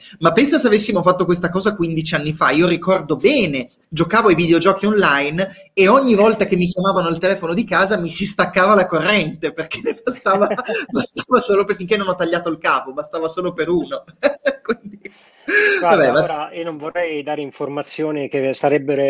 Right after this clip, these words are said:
Speaker 2: meglio mantenere inaccessibili sulla mia età, però io ero lì quando non c'era proprio la connessione internet.
Speaker 1: Quindi, quindi vedi, vedi. Però,
Speaker 2: Pensa
Speaker 1: insomma,
Speaker 2: a fare questo, questa discussione col telegrafo.
Speaker 1: Sì, incredibile,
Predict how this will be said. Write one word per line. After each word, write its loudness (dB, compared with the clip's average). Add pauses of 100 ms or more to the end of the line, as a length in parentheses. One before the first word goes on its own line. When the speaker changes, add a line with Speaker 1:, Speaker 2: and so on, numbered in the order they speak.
Speaker 2:
meglio 0
mantenere -2
inaccessibili -2
sulla 4
mia 6
età, 2 (420)
però 4 (240)
io 6
ero 6
lì 0
quando 0
non -2
c'era 4
proprio 2
la 0
connessione -6
internet. -12 (280)
Speaker 1:
Quindi, -6 (560)
quindi 2
vedi, 2
vedi. 0
Però, 4
Speaker 2:
Pensa 2
Speaker 1:
insomma, 2
Speaker 2:
a 2
fare 0
questo, -2
questa -12
discussione -14
col -6
telegrafo. -6 (480)
Speaker 1:
Sì, -8
incredibile, -4